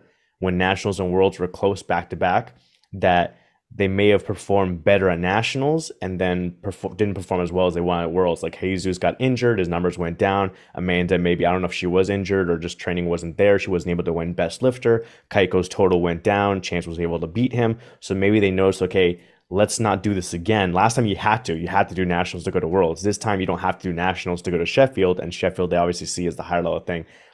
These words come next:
Let's save ourselves for Sheffield. Like you said, make sure we don't get injured, make sure we're peaking properly for that. We're making weight once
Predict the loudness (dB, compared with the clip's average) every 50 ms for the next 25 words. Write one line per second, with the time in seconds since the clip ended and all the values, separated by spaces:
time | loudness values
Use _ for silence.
0 | _ _ 0 0 0 0 0 0 2 2 4 4 2 0 2 0 0 0 0 -2
1 | -6 -10 -10 -2 2 2 2 4 4 4 4 4 4 2 -2 -2 -2 -4 -4 -4
2 | -2 -4 -4 -4 -2 0 2 2 2 0 0 -4 -4 -4 -4 -2 2 2 2 2
3 | 2 -2 -10 -20 _ _ _ -2 -2 -2 -2 0 2 4 4 4 2 0 -6 -6
4 | -6 -6 -4 -4 -4 -4 -4 -2 0 0 0 2 2 0 -2 -2 -4 -2 0 2
5 | 4 4 4 2 0 -2 -4 -4 -4 -4 -4 -2 -2 -4 -4 0 0 2 2 2
6 | 0 -2 -6